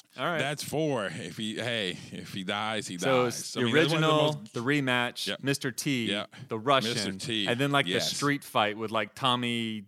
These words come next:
Speaker 1: like, whatever,
Speaker 2: With Tommy
Speaker 1: something.
Speaker 2: Morrison.
Speaker 1: Yeah, that's right.
Speaker 2: Tommy, yeah, yeah, yeah, dude, you're like, "Yeah, that was, like, that's not in the canon. Like, take that out." Then you, they just need to add, seriously, that's like,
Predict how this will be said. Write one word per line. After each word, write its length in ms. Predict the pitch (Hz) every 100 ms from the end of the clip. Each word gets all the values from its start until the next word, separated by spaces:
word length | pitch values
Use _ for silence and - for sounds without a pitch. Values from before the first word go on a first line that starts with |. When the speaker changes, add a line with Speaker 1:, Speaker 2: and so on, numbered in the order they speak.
| -
Speaker 1:
like, 180 | 107 104
whatever, 300 | 113 110 101
Speaker 2:
With 120 | -
Tommy 240 | 160 151
Speaker 1:
something. 80 | 139
Speaker 2:
Morrison. 600 | 139 143 139 - 90 90 -
Speaker 1:
Yeah, 180 | 117 98
that's 220 | 92 -
right. 180 | 104 -
Speaker 2:
Tommy, 300 | 135 131 123
yeah, 80 |
yeah, 300 | 123 123 123 107
yeah, 40 |
dude, 260 | 101 120 110
you're 120 | 123
like, 120 | 98
"Yeah, 200 | 95 90
that 240 | 90 107 101
was, 100 | 92
like, 160 | 92
that's 220 | 92 95 98
not 240 | 90 82
in 80 | 85
the 80 | 76
canon. 400 | 82 76 62 69
Like, 160 | 76
take 180 | 107 90
that 140 | 95
out." 260 | 82 71 71
Then 160 | 98 95
you, 120 | 98
they 160 | 117
just 120 | 135 147
need 100 | 110
to 80 |
add, 300 | 85 98 85 -
seriously, 340 | 104 87 87
that's 200 | 90 -
like, 180 | 98